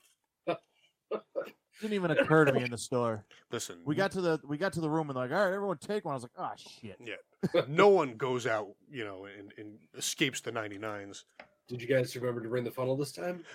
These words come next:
Speaker 3: We did.
Speaker 2: We had the funnel.
Speaker 3: We
Speaker 2: Actually,
Speaker 3: did.
Speaker 2: a pretty funny thing happened with that funnel.
Speaker 1: What's that?
Speaker 2: So the last da-, the last day, we're cleaning up the room. Uh, so the, uh,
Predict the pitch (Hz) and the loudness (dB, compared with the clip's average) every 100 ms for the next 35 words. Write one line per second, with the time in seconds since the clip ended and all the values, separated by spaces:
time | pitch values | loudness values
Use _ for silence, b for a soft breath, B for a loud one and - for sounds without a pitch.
0 | - 214 180 233 120 139 196 190 - 180 | -2 0 8 8 8 0 -2 -4 -4 -2
1 | 147 - _ _ - 135 147 147 226 247 | -2 -8 _ _ -6 -4 -4 -4 -4 -4
2 | - - 180 - 185 151 131 113 107 113 | -6 -6 -6 -6 -4 -4 -4 -6 -6 -8
3 | - 120 127 143 _ _ _ _ _ 120 | -8 -10 -10 -12 _ _ _ _ _ -14
4 | - 123 120 - _ _ _ _ _ _ | -12 -10 -10 -12 _ _ _ _ _ _
5 | _ _ _ _ _ - - 233 220 - | _ _ _ _ _ -18 -8 -8 -8 -4
6 | 208 190 196 208 202 _ - 175 - 143 | -6 -4 -6 -4 -8 _ -10 -10 -8 -12
7 | 131 147 170 - 143 143 143 - _ _ | -6 -4 -4 -6 -6 -6 -6 -10 _ _
8 | _ - 120 - 156 165 156 151 143 131 | _ -8 -8 -2 -2 0 -4 -4 -2 0
9 | 131 131 135 _ _ _ _ _ _ - | 0 -2 -8 _ _ _ _ _ _ -10
10 | 110 107 - - _ _ _ - 165 143 | -8 -8 -12 -20 _ _ _ -4 -2 0
11 | 127 120 | -4 -6